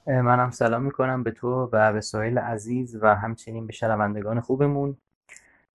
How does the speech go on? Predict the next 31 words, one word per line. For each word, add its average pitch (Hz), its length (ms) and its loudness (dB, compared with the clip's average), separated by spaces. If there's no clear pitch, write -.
اه، 117 680 4
آره 135 160 8
دیگه، 139 200 6
امیدوارم 123 680 6
به 101 100 0
هر 110 100 10
حال 120 160 2
اوضاع 110 320 2
بهتر 120 380 4
بشه 123 440 -4
و 107 400 6
این 120 260 2
یکی 113 180 2
دو 113 120 4
ساعتی 113 480 4
که، 113 220 -2
حتی 117 220 0
یه 113 120 4
ساعت 123 360 6
که 139 80 0
ما 139 140 0
اصولاً 123 300 0
پادکست 123 420 0
ضبط 117 220 0
نمی‌کنیم، 95 420 0
<laughs> - 220 -4
این 160 120 12
دو 127 120 10
سه 120 160 2
ساعتی 127 420 4
که 127 320 2